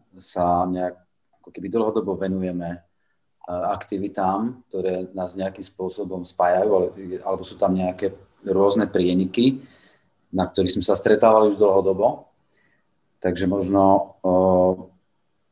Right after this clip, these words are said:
m, opísať jednoducho, o, oblasti, ja neviem, trebárs, o, nejaké s-, o, sociálno-spoločenské oblasti, kultúra, kreatívny priemysel, o, urbanizmus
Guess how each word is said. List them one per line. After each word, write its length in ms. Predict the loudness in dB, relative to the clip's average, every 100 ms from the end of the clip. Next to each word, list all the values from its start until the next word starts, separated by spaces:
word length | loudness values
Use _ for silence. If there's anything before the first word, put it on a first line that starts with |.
| _
m, 480 | -6 -2 0 0 -2
opísať 480 | -2 0 2 2 2
jednoducho, 400 | 0 -2 -2 2
o, 160 | 2 2 -8 -12 -8 -6 -6 -8 -16 -20 -20 -20 -4 0
oblasti, 640 | 4 4 4 0 -2 -2 _ _ -12
ja 160 | -4 -2
neviem, 240 | -2 -4
trebárs, 560 | -6 -6 -4 -2 -4 -6
o, 240 | -12 -10 -10
nejaké 240 | -12 -10
s-, 320 | -8 -8 -10 -16 _ -12 -10
o, 400 | -8 -8 -8 -12 _ _
sociálno-spoločenské 1800 | -10 -6 -4 -2 -2 -2 -4 -8 -14 _ _ -10 -4 -2 -2 -8 -8 -4 -4
oblasti, 720 | -2 -4 -4 -6 -2 -2 -4 -12 _
kultúra, 480 | -2 0 4 4 4
kreatívny 640 | 4 2 2 -2 -6 -4
priemysel, 720 | -2 -2 -2 -2 0 2 0 -2
o, 40 | -10 _ _ _ -4 -2 2
urbanizmus 960 | 2 4 4 2 0 -2 -2 -4 -6